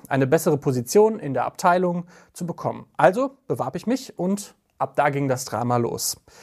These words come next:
Handgreiflichkeiten, Vergewaltigungsversuche, Vandalismus an meinem Auto und so weiter. Ich suchte das Gespräch mit meinem Vorgesetzten. Seine Reaktion wortwörtlich:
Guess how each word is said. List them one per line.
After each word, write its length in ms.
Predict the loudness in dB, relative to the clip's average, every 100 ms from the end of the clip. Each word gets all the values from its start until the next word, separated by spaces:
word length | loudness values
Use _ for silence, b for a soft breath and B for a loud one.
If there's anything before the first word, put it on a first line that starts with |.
| b
Handgreiflichkeiten, 1040 | 2 2 4 2 2 -8 -4 -4 -2 -6 -2
Vergewaltigungsversuche, 1300 | 0 2 2 2 0 -4 -8 -4 -2 -2 0 0 0 B B B
Vandalismus 640 | 2 4 4 4 0 -6
an 140 | -4 -2
meinem 260 | 0 0
Auto 460 | 4 4 4 4 4
und 120 | 2
so 140 | -2 -2
weiter. 380 | -4 -4 -14 -18 _ _ _
Ich 120 | 0
suchte 200 | 2 2
das 160 | 0 0
Gespräch 320 | -2 -2 -2
mit 100 | -2
meinem 220 | -2 -2
Vorgesetzten. 760 | -2 -2 0 -2 -2 0 0 0 B B B B B B B _ _ _ _
Seine 260 | 4 4 6
Reaktion 580 | 2 0 0 -4 -2 0
wortwörtlich: 840 | 0 0 -2 -2 0 -2 -2 -8